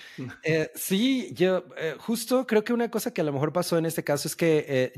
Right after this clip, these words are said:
Speaker 2: U two es, eh, los cuatro eran muy importantes, ¿no? O sea, bueno, quizá a lo mejor Larry Mullen junior era el menos importante.
Speaker 1: Ujú.
Speaker 2: Pero, pero aún así, bueno, era, era el guapo,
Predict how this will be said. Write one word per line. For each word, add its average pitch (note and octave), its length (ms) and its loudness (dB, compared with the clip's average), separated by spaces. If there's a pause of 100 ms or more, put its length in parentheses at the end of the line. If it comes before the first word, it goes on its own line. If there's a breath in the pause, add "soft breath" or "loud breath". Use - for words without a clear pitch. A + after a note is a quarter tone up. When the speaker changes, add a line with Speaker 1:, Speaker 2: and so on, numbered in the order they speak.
(100)
Speaker 2:
U G3 60 2
two G3+ 220 4
es, - 360 -2
eh, C3+ 80 -2
los C3 160 -2
cuatro D#3+ 340 2
eran D3 160 2
muy C#3+ 160 2
importantes, G2+ 720 -4
¿no? D3+ 140 -6
O E3 40 -12
sea, G#2 340 0
bueno, F3+ 220 2
quizá - 200 -2
a - 20 4
lo D#3+ 120 4
mejor C3 240 2
Larry B2+ 340 2
Mullen A#2 360 2
junior A2 280 0
era G#2 120 0
el G2+ 100 0
menos G2 260 -2
importante. F#2 500 -8 (460 loud breath)
Speaker 1:
Ujú. A#2 320 -6
Speaker 2:
Pero, B2+ 1000 2
pero C3 140 -2
aún F#3+ 160 0
así, F3 200 -2
bueno, G#2+ 240 -6
era, G#2 160 -10
era G#3+ 140 4
el G#3+ 80 6
guapo, C#3 320 0